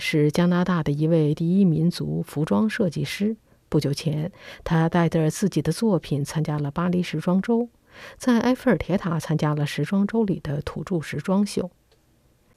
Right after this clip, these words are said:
约兰达·斯科尔顿说，参加时装周的作品设计灵感主要来自从小听祖母讲述的各种各样的故事，而且也受到了经典大片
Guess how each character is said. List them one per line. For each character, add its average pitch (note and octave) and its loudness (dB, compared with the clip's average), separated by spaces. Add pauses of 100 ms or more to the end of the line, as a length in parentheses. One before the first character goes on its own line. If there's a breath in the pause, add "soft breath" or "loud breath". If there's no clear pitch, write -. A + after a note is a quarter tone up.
(2000 soft breath)
约 E3 6
兰 E3 6
达· D#3 0
斯 - -2
科 - -2
尔 D3 2
顿 E3 2
说， D#3+ 0 (440 soft breath)
参 C4 2
加 B3+ 4
时 G#3 2
装 A#3+ 4
周 B3+ 6
的 A#3+ 2
作 G#3+ 4
品 C#3 2
设 A3+ 2
计 F#3 2
灵 D3+ 4
感 C#3+ 2
主 D3 0
要 G3 0
来 D3 -2
自 - 2
从 D#3+ 2
小 C#3+ 0
听 D#3+ 2
祖 E3+ 0
母 D3+ 2
讲 C#3 -4
述 D3+ -6
的 D3 -6
各 F3 -2
种 C#3+ -6
各 E3 -2
样 E3 2
的 F#3 0
故 G3 -2
事， - -12 (680 loud breath)
而 F3+ 4
且 E3 2
也 E3+ 4
受 D#3+ 0
到 D3+ 0
了 C#3+ -4
经 F3+ 0
典 D#3 -2
大 D#3+ -2
片 E3 0